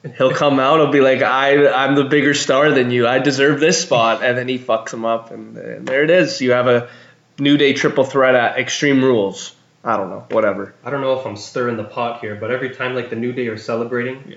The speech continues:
Speaker 2: after they think they get over Vince McMahon's huge obstacle, Big E doesn't really look as excited <laughs>
Speaker 3: Yeah.
Speaker 2: as Xavier. I don't know if that's just me, but he's just kinda, like, resting bitch face, and he's just
Speaker 3: Yeah.
Speaker 2: kinda there. And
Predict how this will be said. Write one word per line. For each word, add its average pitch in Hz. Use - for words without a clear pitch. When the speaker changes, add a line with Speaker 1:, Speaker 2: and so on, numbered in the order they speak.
Speaker 2:
after 113
they 110
think 127
they 120
get 117
over 113
Vince 117
McMahon's 110
huge 127
obstacle, 131
Big 160
E 180
doesn't 160
really 151
look 139
as 135
excited 156
<laughs> 147
Speaker 3:
Yeah. 160
Speaker 2:
as 151
Xavier. 170
I 113
don't 143
know 151
if -
that's 139
just 131
me, 135
but 123
he's 117
just 120
kinda, 120
like, 107
resting 110
bitch 113
face, 117
and 113
he's 107
just 127
Speaker 3:
Yeah. 117
Speaker 2:
kinda 113
there. 113
And 110